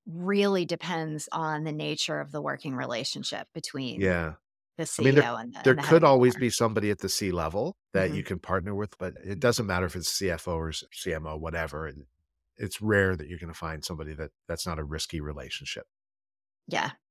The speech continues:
Speaker 2: You know, to be vulnerable in, uh, especially
Speaker 1: But
Speaker 2: early on.
Speaker 1: Yeah, but your point of an accountability partner
Speaker 2: Yeah.
Speaker 1: is huge
Speaker 2: Yeah.
Speaker 1: because you don't have a coach on your shoulder every day, and there's gotta be somebody who can say,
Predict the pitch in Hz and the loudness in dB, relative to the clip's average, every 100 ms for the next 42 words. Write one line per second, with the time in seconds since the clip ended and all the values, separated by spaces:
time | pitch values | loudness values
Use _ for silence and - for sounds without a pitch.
0 | _ - 80 76 73 80 73 71 71 69 | _ -8 -8 -8 -8 -6 -4 -6 -10 -12
1 | 69 64 - _ - 76 - 90 95 87 | -12 -12 -16 _ -12 -10 -6 -2 2 2
2 | - 202 180 71 - 131 - _ _ _ | 8 8 6 0 -8 -12 -16 _ _ _
3 | _ _ _ _ 190 147 - - - 208 | _ _ _ _ -2 0 0 -8 0 4
4 | 175 202 - - 190 202 190 160 156 151 | 6 4 0 -2 0 0 0 0 0 0
5 | 151 - _ _ - 165 165 170 143 143 | -2 -6 _ _ -4 -2 0 2 0 2
6 | 156 147 139 135 165 - 120 117 156 _ | 0 0 -2 0 0 0 -2 -4 -4 _
7 | - 160 151 - 147 95 123 - - _ | -4 0 0 0 0 0 0 -2 -4 _
8 | 160 - 156 147 139 143 - - - - | -6 -2 0 0 0 -2 -4 -6 -8 0
9 | 185 208 233 170 165 160 147 160 131 139 | 6 8 10 6 4 0 2 0 0 -2
10 | 123 104 98 92 104 80 - 131 131 156 | -2 -4 -4 -4 -6 -8 -4 2 2 0
11 | - 170 165 160 160 156 156 - _ _ | -8 -6 -2 -2 -4 -6 -12 -18 _ _
12 | _ _ _ - 170 165 190 185 175 156 | _ _ _ -10 -6 -2 2 2 2 -4
13 | 151 - 175 180 170 143 147 156 - 143 | -6 -4 -2 -2 -2 -2 -4 -6 -8 -8
14 | - 156 151 160 151 147 | -6 -4 -4 -4 -4 -8